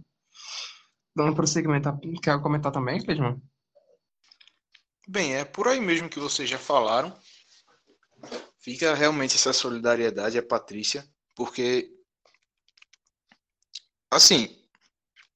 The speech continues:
Speaker 2: essa questão, a fonte passa as,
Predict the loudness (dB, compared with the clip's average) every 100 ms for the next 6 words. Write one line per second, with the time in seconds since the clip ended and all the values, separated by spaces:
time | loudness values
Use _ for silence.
0 | _ -20 -6 -2 0 2 2 4 2 0
1 | -2 -4 -4 8 12 12 12 8 8 8
2 | 4 0 _ _ _ _ 0 2 2 -2
3 | -4